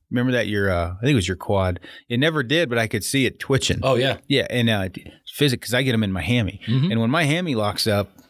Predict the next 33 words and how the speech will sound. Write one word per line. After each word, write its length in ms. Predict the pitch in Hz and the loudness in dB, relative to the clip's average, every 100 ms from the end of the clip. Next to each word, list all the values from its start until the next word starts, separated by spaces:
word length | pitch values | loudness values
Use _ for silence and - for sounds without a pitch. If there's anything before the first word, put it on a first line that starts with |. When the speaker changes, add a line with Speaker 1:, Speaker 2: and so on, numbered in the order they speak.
| _ _ _ | _ _ _
Speaker 1:
what 120 | - - | -16 -6
are 40 | 123 | -2
you 60 | |
gonna 140 | 113 107 | 0 0
do? 220 | 107 123 | 0 -2
Talk 260 | - 107 - | 0 -4 0
to 160 | 147 | 0
it? 60 | 131 | 0
I 20 | |
mean, 180 | 110 113 | 0 2
it 40 | |
ain't 180 | 127 151 | 2 0
coming 220 | 156 147 | 0 0
out. 260 | 143 123 104 | 0 0 0
I 20 | |
mean, 160 | 123 117 | 0 2
it's, 160 | 113 | 0
<laughs> 600 | - - - - - - | -2 0 -2 -2 -12 -2
it's 160 | 127 - | 0 0
stuck, 440 | - 143 98 - | 0 0 -2 -2
right? 220 | 117 123 - - - - | 0 0 -2 -6 -6 -4
Uh, 360 | 131 127 113 101 - - - - | -2 0 0 -2 -8 -20 -14 -4
you 120 | 190 | 0
know, 160 | 151 | 2
and 120 | 135 123 | 2 2
when 100 | 127 | 2
you're 200 | 127 - - - - - - | 0 -2 -14 -18 -12 -6 0
back 240 | 104 - | 0 0
there, 160 | 104 120 | -2 0
water's 420 | 113 135 110 92 | 0 0 0 -2
an 120 | 85 | -2
issue. 280 | 87 - - | 0 -2 -2
Speaker 2:
Mm-hmm. 300 | - 104 120 | -2 -2 -4